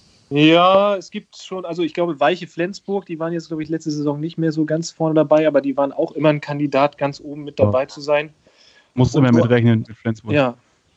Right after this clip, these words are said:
Speaker 1: Ja, ja, und ein, zwei andere zweite Mannschaften haben da auch so ein bisschen dran gekratzt. Ich glaube,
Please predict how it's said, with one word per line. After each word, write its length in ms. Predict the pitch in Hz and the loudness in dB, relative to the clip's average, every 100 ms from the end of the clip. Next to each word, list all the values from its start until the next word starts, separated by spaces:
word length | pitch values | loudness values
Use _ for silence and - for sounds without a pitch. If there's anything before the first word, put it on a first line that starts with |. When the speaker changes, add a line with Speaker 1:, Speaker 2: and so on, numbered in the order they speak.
| - | -4
Speaker 1:
Ja, 160 | 139 143 | 0 2
ja, 100 | 139 | 0
und 240 | 127 - | -2 -4
ein, 140 | 147 151 | -2 -2
zwei 240 | - 143 | -2 -2
andere 560 | 127 170 165 175 175 170 | -2 -4 0 2 0 -2
zweite 320 | - 202 160 | -2 -2 -2
Mannschaften 560 | 147 160 - 170 165 151 | -4 -4 -6 -8 -8 -6
haben 100 | 151 | -4
da 80 | |
auch 120 | 139 165 | -4 -4
so 100 | 160 | -6
ein 40 | |
bisschen 220 | 165 165 | -6 -6
dran 160 | 156 156 | -4 -2
gekratzt. 480 | 156 - 156 - - | -2 -2 -6 -6 -12
Ich 80 | |
glaube, 640 | - 147 151 151 151 156 151 | -2 0 2 4 4 4 0